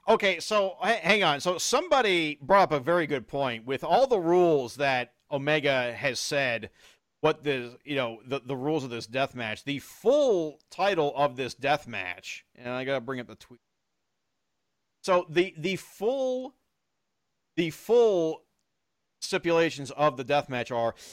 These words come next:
exploding barbed wire board, triple hell landmine, thirty-minute time bomb death match.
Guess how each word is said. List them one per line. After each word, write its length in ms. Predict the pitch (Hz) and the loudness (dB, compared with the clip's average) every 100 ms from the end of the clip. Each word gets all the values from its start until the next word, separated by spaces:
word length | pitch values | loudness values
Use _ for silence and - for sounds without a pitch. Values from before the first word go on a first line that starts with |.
| - | -14
exploding 600 | 147 - - 175 240 262 | -10 -10 -2 0 0 0
barbed 360 | 170 214 208 165 | 2 6 6 4
wire 360 | 175 190 185 170 | 4 6 6 4
board, 480 | 151 143 135 131 - _ - | 2 2 2 0 -6 _ -14
triple 380 | - 196 - 196 | -4 -2 2 2
hell 520 | 196 202 185 180 - | 6 8 8 6 0
landmine, 680 | 156 165 175 147 135 131 131 | 2 2 2 0 -2 -2 -4
thirty-minute 800 | - 196 196 208 175 175 165 - | -2 0 0 -2 -2 -2 -4 -6
time 340 | - 175 175 | 0 2 2
bomb 320 | 143 143 135 131 | 2 2 2 -2
death 300 | 127 127 110 | -4 -4 -6
match. 520 | 92 98 104 - | -8 -8 -8 -8